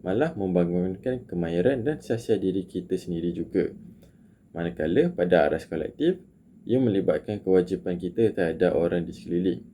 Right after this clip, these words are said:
Di sini, kesedaran sosial menjadi lebih luas. Setiap tindakan yang lebih yang kita ambil secara bersama akan memberi impak yang besar kepada masyarakat keseluruhan. Akhir sekali,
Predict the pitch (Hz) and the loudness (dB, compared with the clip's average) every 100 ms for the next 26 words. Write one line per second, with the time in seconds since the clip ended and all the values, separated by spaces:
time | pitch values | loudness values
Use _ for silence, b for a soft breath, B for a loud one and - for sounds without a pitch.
0 | - _ - - 85 - 90 123 175 - | -20 _ -20 -12 -10 -4 0 0 -4 -10
1 | - 85 82 87 87 - 143 127 90 87 | 0 0 0 -4 -6 -2 -2 -2 -2 2
2 | 87 92 90 113 135 82 71 - - - | 2 2 0 2 2 2 -2 -4 -14 -20
3 | _ - - - - - - 92 85 78 | _ -20 -20 -20 -4 -2 -2 -2 -4 -2
4 | 98 90 87 85 85 87 90 87 87 87 | 0 2 2 0 -2 2 4 4 2 -2
5 | _ - 87 92 - 85 85 135 190 b | _ -10 -8 -10 -8 -6 0 0 0 b
6 | b b b b - - - 90 92 90 | b b b b -20 -14 0 2 4 2
7 | 85 - 82 139 - 113 117 110 101 101 | 0 -6 -2 -2 -2 -4 -4 -2 0 -2
8 | 92 90 92 85 92 92 156 95 - 87 | -2 -2 -2 -2 -4 0 0 0 -2 -4
9 | 87 85 87 85 85 - - - - 87 | -2 -4 -4 -4 -4 -6 -8 -10 -6 -4
10 | 85 87 76 - - - _ - - - | -2 -4 -8 -12 -18 -20 _ -20 -20 -20
11 | _ _ _ _ _ _ - - - 90 | _ _ _ _ _ _ -20 -20 -4 -2
12 | 85 95 87 87 82 120 180 | 2 2 2 0 2 0 0